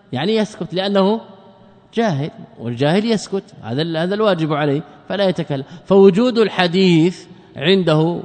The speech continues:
بأسانيده ونقله وضبطه لا يدل على، على العلم، فالعلم شيء والحديث شيء آخر. كما نقول ال-، حفظ القرآن شيء وفهم القرآن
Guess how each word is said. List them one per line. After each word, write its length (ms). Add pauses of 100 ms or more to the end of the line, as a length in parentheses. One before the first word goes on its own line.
(120)
بأسانيده 920
ونقله 540
وضبطه 460
لا 300
يدل 240
على، 300 (340)
على 200
العلم، 440 (160)
فالعلم 360
شيء 520
والحديث 540 (420)
شيء 460
آخر. 240 (100)
كما 220
نقول 280
ال-، 200 (200)
حفظ 280
القرآن 600
شيء 540 (340)
وفهم 400
القرآن 640